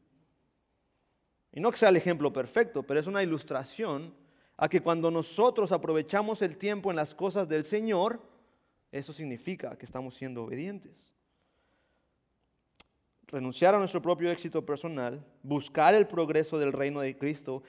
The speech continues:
y quien tras-, que mientras más nos apasionamos por ello, entendemos que más la maldad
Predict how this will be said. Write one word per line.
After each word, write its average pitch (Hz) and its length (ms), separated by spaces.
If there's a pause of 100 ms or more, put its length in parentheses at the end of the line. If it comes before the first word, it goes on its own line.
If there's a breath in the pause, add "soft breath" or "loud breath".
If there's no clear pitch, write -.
(140 loud breath)
y 156 100
quien 170 260
tras-, 165 340 (320)
que 165 120
mientras 170 420
más 196 280
nos 220 200
apasionamos 180 800
por 196 220
ello, 214 440 (600)
entendemos 180 840
que 143 140
más 151 240
la 160 100
maldad 127 480